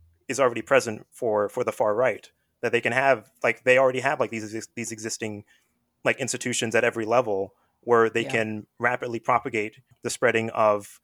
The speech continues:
Speaker 1: of these anti-tra-, anti-trans bills, which are literally just, like, sometimes, like,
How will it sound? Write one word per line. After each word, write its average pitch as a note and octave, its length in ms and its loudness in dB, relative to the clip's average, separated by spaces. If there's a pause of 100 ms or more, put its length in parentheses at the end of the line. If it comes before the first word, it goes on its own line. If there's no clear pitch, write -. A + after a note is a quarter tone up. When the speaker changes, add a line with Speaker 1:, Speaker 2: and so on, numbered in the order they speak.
(140)
Speaker 1:
of C3 180 4
these B2 220 -6
anti-tra-, A#2 640 -6
anti-trans B2 540 -2
bills, C3+ 420 0
which B2 160 -6
are A#2+ 80 -2
literally A2+ 320 -2
just, A2+ 160 -6
like, A#2+ 100 -6
sometimes, A#2 540 -6
like, A2 160 -6